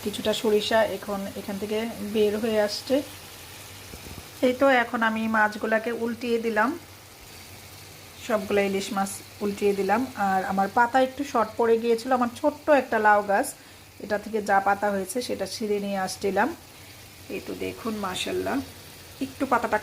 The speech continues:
কম হয়ে গিয়েছে। আর এটা কিন্তু আমি সরিষার তেল দিয়ে সরিষা বাটাটাকে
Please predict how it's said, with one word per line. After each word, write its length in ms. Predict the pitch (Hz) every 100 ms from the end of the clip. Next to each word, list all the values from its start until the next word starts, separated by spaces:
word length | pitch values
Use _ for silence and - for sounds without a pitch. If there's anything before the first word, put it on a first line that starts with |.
| 226
কম 120 | 226 226
হয়ে 160 | 214 196
গিয়েছে। 380 | 202 202 202 262 277
আর 60 | 226 202
এটা 120 | 214
কিন্তু 140 | 220 226
আমি 80 | 233 240
সরিষার 340 | 220 214 233 -
তেল 140 | 233 233
দিয়ে 140 | 240 302 359 - - - - - 196
সরিষা 280 | - 214 208 196
বাটাটাকে 400 | 190 202 196